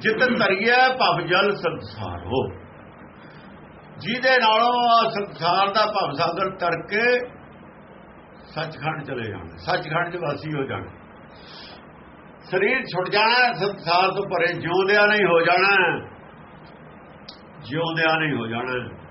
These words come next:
ਤਰੀਏ ਭਵਜਲ ਸੰਸਾਰ, ਉਹਦੇ ਨਾਲ ਜੁੜਨ ਦੀ ਲੋੜ ਹੈ।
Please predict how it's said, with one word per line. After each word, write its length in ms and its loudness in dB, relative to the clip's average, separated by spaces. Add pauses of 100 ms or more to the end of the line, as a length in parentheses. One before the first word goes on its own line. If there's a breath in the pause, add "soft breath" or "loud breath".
(320)
ਤਰੀਏ 320 -2
ਭਵਜਲ 400 -2
ਸੰਸਾਰ, 460 -12 (880 loud breath)
ਉਹਦੇ 180 -4
ਨਾਲ 160 2
ਜੁੜਨ 300 0
ਦੀ 180 -2
ਲੋੜ 280 -2
ਹੈ। 80 -10